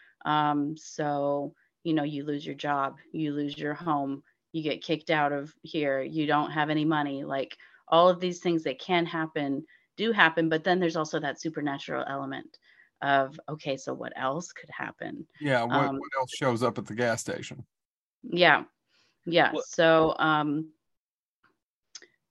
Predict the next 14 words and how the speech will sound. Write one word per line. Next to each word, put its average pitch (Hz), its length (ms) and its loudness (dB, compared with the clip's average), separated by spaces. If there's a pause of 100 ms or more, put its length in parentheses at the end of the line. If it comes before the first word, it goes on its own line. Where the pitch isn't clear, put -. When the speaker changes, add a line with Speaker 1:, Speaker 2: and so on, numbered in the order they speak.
(260)
Speaker 1:
and 202 320 2
there, 285 220 6
there's 330 200 6
a 392 60 -4
lot 339 160 4
of, 202 220 0
uh, 185 180 8
metaphor 190 480 0
in 151 180 0
that 147 180 -4
story 147 520 -4
in 151 200 -2
terms 156 400 0
of, 147 440 -2